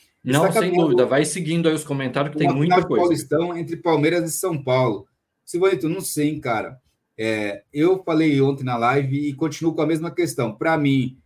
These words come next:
Speaker 2: É, pode ocorrer uma final ou Palmeiras e Santos, ou Santos e São Paulo aí, tá? Eu acho que o Santos vai pra final aí, ou com Palmeiras ou com São Paulo aí, entendeu?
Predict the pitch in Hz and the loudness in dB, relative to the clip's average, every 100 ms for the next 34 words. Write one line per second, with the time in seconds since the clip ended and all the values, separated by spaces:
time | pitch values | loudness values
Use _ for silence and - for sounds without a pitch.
0 | _ _ 110 110 110 143 147 151 143 135 | _ _ -4 -4 -2 2 2 2 4 4
1 | 135 135 127 117 107 139 160 143 123 120 | 2 0 -2 0 0 0 2 2 2 -2
2 | 113 131 131 - 320 370 - - 190 180 | -4 -4 -4 0 0 0 -6 -2 2 2
3 | 139 151 160 156 160 - 175 147 123 117 | 2 -2 -2 -4 -8 -8 -8 -4 0 0
4 | 120 107 92 - 101 104 117 131 - 135 | 0 -2 -6 -6 -4 -2 -4 -8 -6 -2
5 | 127 131 _ _ _ _ 131 127 147 156 | -2 -4 _ _ _ _ -8 -2 -2 0
6 | 156 160 151 175 139 131 123 113 120 147 | -2 -2 -6 -4 -2 2 2 2 2 0
7 | 160 _ 147 151 156 139 127 123 135 143 | -2 _ -4 -2 -2 0 0 0 0 -2
8 | 151 139 160 151 135 127 135 113 85 - | -6 -6 -4 -4 -4 -2 0 -2 -4 -14
9 | 90 90 101 | -14 -10 -12